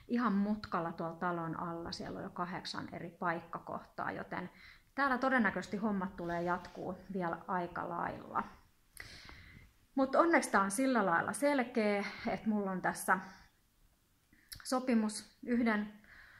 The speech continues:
yhden tota tahon kanssa, elikkä se on se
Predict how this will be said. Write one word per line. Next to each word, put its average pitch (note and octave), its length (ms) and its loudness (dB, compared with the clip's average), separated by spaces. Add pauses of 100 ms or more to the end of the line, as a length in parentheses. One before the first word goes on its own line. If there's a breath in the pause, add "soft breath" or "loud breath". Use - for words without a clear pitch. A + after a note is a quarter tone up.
(280 loud breath)
yhden B3 360 0
tota G#3+ 340 2 (180)
tahon G#3 320 4
kanssa, G3+ 480 2
elikkä F#3+ 340 -4 (140)
se G#3 120 -8
on F#3+ 100 -4
se F#3+ 160 -8